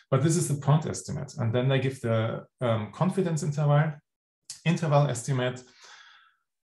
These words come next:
And this basically says that in some larger population,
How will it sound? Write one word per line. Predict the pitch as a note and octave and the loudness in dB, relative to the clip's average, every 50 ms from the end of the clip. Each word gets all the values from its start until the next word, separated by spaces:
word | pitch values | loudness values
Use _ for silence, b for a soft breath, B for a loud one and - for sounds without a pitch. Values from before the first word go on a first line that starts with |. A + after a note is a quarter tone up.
| _ _ _ _ _ _ _ - | _ _ _ _ _ _ _ 2
And | D3+ D3 D3 | 6 6 8
this | D#3+ F#3+ F#3+ - - | 8 8 6 4 2
basically | E3 D#3 C#3+ E3 - - D3+ C#3 | 0 0 0 0 0 0 0 0
says | - - C#3 C#3 C#3 C#3 - - | 2 2 2 2 2 0 -2 -2
that | - C3+ C3 B2+ B2+ - | 0 2 2 2 0 -2
in | - C#3+ C3 C3 C3 | -2 -2 0 0 -2
some | - - - D3+ D#3+ E3+ F3 D#3+ C#3 | -4 -6 -4 -2 -2 0 0 0 2
larger | B2 A#2 A#2+ B2+ C3+ - - B2 | 0 0 0 -2 -2 -4 -6 -8
population, | A#2+ A#2 - B2 A#2+ - - B2 G#2+ A2+ A2+ B2 - - - - A2+ A2 | -8 -8 -8 -8 -8 -6 -6 -4 -2 0 2 0 0 0 -2 -2 -4 -4